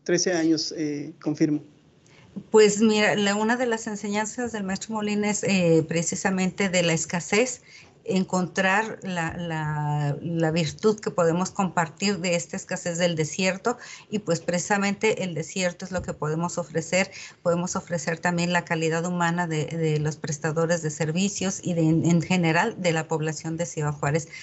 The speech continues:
Speaker 2: Se han ido encantados de, de la ciudad y de, de, pues, de todos los juarenses con los que han convivido.
Speaker 1: Y esta experiencia en formato virtual, ¿cómo, cómo les ha ido? ¿Cómo le han hecho?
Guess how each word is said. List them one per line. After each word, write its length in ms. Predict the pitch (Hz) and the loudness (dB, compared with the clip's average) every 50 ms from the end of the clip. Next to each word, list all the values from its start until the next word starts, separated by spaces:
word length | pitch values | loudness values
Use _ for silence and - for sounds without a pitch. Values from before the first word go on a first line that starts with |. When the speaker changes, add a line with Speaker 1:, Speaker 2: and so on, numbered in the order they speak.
| - - - | -16 -16 -16
Speaker 2:
Se 180 | - - - 196 | -10 -4 -2 0
han 120 | 180 185 | 2 2
ido 140 | 190 185 185 | 2 2 0
encantados 720 | 190 185 - 190 180 160 - 180 185 180 185 190 - - - _ - | -2 -4 -4 -6 -6 -4 -4 -2 -2 -2 -4 -6 -8 -12 -14 _ -8
de, 600 | 185 170 160 160 151 151 151 151 147 143 135 135 | -4 0 0 2 2 2 2 4 4 4 2 0
de 160 | 143 151 160 160 | 0 2 2 4
la 140 | 156 156 | 4 2
ciudad 440 | 151 - 170 160 165 175 196 220 226 - | 0 -2 -2 0 2 2 2 2 0 -2
y 100 | - 202 | -6 -6
de, 180 | 175 165 165 156 | -4 -2 -2 -2
de, 360 | 151 151 151 143 147 139 139 143 - | -2 -2 -2 -2 -2 -2 -4 -6 -8
pues, 140 | - 180 160 | -8 -4 -4
de 100 | - 165 | -4 -2
todos 260 | - - 170 180 175 | 0 0 0 0 0
los 120 | 175 175 - | -2 -4 -4
juarenses 400 | - 151 139 165 156 160 156 - | -4 -4 -2 -2 -4 -4 -6 -8
con 160 | - 165 156 | -6 -4 -4
los 120 | 156 156 | -4 -4
que 100 | - 156 | -2 -2
han 180 | 151 156 160 151 151 - - | 0 0 0 -2 -4 -2 -2
convivido. 520 | 180 170 165 165 143 139 131 127 127 - - _ _ _ _ _ _ _ _ _ _ _ _ _ - - - - - - - _ | 0 0 2 0 0 -2 -2 -4 -6 -8 -14 _ _ _ _ _ _ _ _ _ _ _ _ _ -20 -20 -20 -20 -20 -20 -14 _
Speaker 1:
Y 80 | - 214 | 2 2
esta 140 | 208 214 262 | 4 4 2
experiencia 600 | 247 247 - 190 170 170 180 190 190 - - 208 | 0 0 2 2 4 4 4 4 2 2 0 0
en 80 | 190 | 0
formato 400 | 170 170 151 151 160 165 160 202 | -2 -4 -4 -4 -4 -2 -2 -2
virtual, 500 | 185 180 156 151 - - 160 160 165 165 | 0 0 -2 -2 -2 -2 -2 0 -2 -2
¿cómo, 320 | 165 - 190 202 208 196 - | -4 -6 -4 -4 -4 -4 -4
cómo 180 | - 208 208 | -4 -2 -2
les 140 | 202 180 - | -2 0 0
ha 80 | 175 175 | 2 4
ido? 320 | 165 156 147 156 147 147 | 4 4 4 2 0 -2
¿Cómo 220 | - 165 170 175 175 | -2 0 2 2 4
le 80 | 175 | 4
han 100 | 170 165 | 6 8
hecho? 380 | 165 165 165 170 - - 175 | 8 6 6 4 0 -6 -12